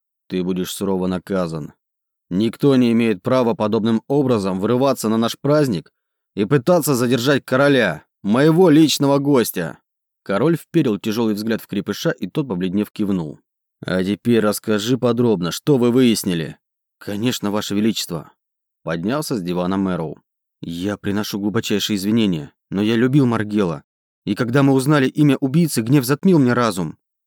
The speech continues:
Он одарил меня очередным любящим взглядом. «Ближе к делу», проворчал король. «Ваше Величество, комиссия в составе меня, первого советника Орига и секретаря Совета магов Видала провели изучение защитных заклинаний.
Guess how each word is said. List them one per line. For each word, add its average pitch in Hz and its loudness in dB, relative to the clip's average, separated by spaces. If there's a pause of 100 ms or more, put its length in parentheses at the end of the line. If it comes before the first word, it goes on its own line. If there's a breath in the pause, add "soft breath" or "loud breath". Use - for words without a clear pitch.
(120)
Он 92 -4
одарил 87 -2
меня 92 0
очередным 104 -2
любящим 95 -4
взглядом. 98 -4 (420)
«Ближе 90 -4
к 90 -4
делу», 87 -2 (460)
проворчал 82 -8
король. 82 -8 (420)
«Ваше 110 -6
Величество, 104 -4 (320)
комиссия 120 2
в - -6
составе 120 0
меня, 127 2
первого 127 0
советника 127 -2
Орига 120 0
и 113 -6
секретаря 123 -2
Совета 117 0
магов 135 0
Видала 120 0 (640)
провели 127 4
изучение 131 2
защитных 104 -2
заклинаний. 107 -2